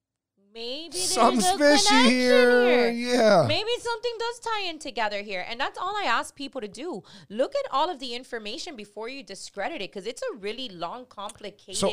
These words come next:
Speaker 2: I, I,
Speaker 1: interweb
Speaker 2: I, I
Speaker 1: story.
Speaker 2: think, I think, I, I think I go back to the lazy, the laziness,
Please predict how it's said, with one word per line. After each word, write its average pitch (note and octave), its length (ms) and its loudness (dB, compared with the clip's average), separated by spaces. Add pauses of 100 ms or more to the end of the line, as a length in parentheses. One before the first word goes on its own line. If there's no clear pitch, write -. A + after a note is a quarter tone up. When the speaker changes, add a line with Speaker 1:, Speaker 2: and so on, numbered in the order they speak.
(100)
Speaker 2:
I, F#3+ 120 0
I, - 20 -6
Speaker 1:
interweb E3+ 640 -4 (100)
Speaker 2:
I, D3 60 -2
I E3 40 -4
Speaker 1:
story. F3 220 -2 (120)
Speaker 2:
think, C#3+ 200 -8
I D#3 60 -6
think, G#3+ 220 -12
I, E3 120 -4 (220)
I D#3+ 60 -4
think G3+ 180 -8
I F#3+ 60 -2
go E3 180 -4
back C3 280 -6
to A2+ 440 -4 (880)
the C3 140 -4
lazy, F3+ 640 0
the D#3+ 120 -4
laziness, F#3 680 0